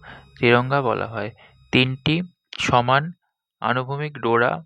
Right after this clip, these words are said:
বা রঙের সমাহার থাকার কারণে। গেরুয়া রং কিসের প্রতীক? ত্যাগ, বৈরাগ্য এবং সাহসিকতার প্রতীক। সাদা রং কিসের প্রতীক? শান্তি, পবিত্রতা ও সত্যের প্রতীক। সবুজ রং কিসের প্রতীক?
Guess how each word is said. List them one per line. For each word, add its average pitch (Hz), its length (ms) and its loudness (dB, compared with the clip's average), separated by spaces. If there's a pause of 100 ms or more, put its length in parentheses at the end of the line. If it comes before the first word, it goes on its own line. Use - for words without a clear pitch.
(140)
বা 110 360 -4
রঙের 120 340 0
সমাহার 123 460 0
থাকার 139 380 -8
কারণে। 104 440 -2 (760)
গেরুয়া 135 320 2
রং 151 200 0
কিসের - 280 -10
প্রতীক? - 340 -12 (240)
ত্যাগ, 120 340 0 (400)
বৈরাগ্য 117 760 -2 (320)
এবং 113 340 0 (100)
সাহসিকতার 131 640 -4
প্রতীক। - 420 -10 (600)
সাদা 131 320 4
রং 147 180 0
কিসের 120 260 -6
প্রতীক? 101 400 -10
শান্তি, 120 520 0 (100)
পবিত্রতা 127 640 -2 (440)
ও 123 80 -4
সত্যের - 420 0
প্রতীক। - 420 -12 (440)
সবুজ 139 360 4
রং 151 160 2
কিসের - 280 -8
প্রতীক? - 300 -8